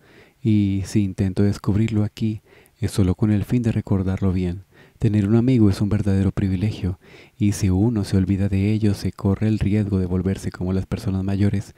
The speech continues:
que solo se interesan por las cifras y los números. Para evitar esto, he comprado una caja de lápices de colores. Es muy duro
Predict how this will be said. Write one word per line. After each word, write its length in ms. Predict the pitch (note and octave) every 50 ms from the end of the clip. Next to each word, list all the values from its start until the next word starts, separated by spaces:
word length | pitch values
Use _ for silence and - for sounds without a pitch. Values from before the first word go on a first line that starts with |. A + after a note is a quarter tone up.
| - - - - - - _ -
que 140 | - B2 A2
solo 280 | - B2+ B2 B2+ B2
se 160 | C3 - C3+
interesan 540 | B2 B2 A#2+ - A#2 A2 A#2 A2+ - G2 F2
por 140 | - - F#2+
las 160 | F#2 F#2+ F#2+
cifras 420 | - - A2+ - - - A2 - -
y 40 |
los 120 | G2 G2 F#2
números. 480 | G2 A#2+ C3 A#2 F#2 F#2 F2 - - - _ - - - - - -
Para 180 | - A#2 G#2+ G#2
evitar 380 | G#2 G2 G2 - - G2+ G2
esto, 380 | G2+ G2 - - - - G2 G2 -
he 80 | - G#2+
comprado 1040 | - - A2 G#2+ G2+ - _ _ _ _ _ _ _ _ - A#2+ A2+ A2 G#2 G#2 G#2
una 240 | G2+ G#2 G#2 G#2 -
caja 320 | - B2 A#2+ - - A#2
de 100 | B2 B2+
lápices 400 | A#2+ A2 G2+ - G#2 G2 G2 F#2
de 80 | - F#2+
colores. 560 | - - F#2 F2+ F2+ - A2 - - - - _ _ _ _ _ _ _ _ - - - - - _ _ _ _ _ _ _ _ _ _ _ - _ _ _ _ _
Es 200 | - A2 G#2 -
muy 180 | A#2+ B2 B2+ A#2+
duro 400 | - C#3 C#3+ D3 A2+ F2+ -